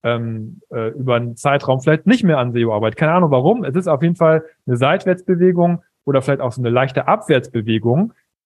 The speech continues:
die aber keine Ursache hat. Ja, also wo man nicht genau sagen kann, da haben wir einen Relaunch gemacht, da hat's geknallt oder da ist ein Update gewesen, deswegen haben wir jetzt verloren, sondern es ist einfach sukzessive,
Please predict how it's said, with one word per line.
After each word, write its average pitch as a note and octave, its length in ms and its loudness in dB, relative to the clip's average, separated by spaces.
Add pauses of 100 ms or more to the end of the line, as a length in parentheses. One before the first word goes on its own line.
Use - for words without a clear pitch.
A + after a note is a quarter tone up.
(140)
die D#3 100 -2
aber C#3+ 200 0
keine D3+ 300 -2
Ursache D#3+ 640 0
hat. G#2+ 200 -14 (340)
Ja, A#2 200 -2
also C3+ 220 0
wo D3 60 4
man D3+ 140 4
nicht A3 160 0
genau D3 320 2
sagen C3 340 0
kann, C3 320 -6
da D#3 140 -2
haben F3+ 180 2
wir E3+ 60 4
einen D#3 100 4
Relaunch D3+ 460 4
gemacht, A2+ 380 -2
da B2+ 100 0
hat's B2+ 160 -2
geknallt A2 540 -2
oder A#2+ 260 0
da C#3 220 2
ist C#3+ 220 -2
ein B2+ 520 -2 (180)
Update D3+ 420 0
gewesen, A2+ 540 0 (380)
deswegen B2+ 380 0
haben C3+ 160 0
wir A#2+ 80 2
jetzt A#2 120 -4
verloren, A#2+ 360 2
sondern B2 200 0
es C3 80 0
ist G3 140 0
einfach E3 320 0
sukzessive, F3+ 800 0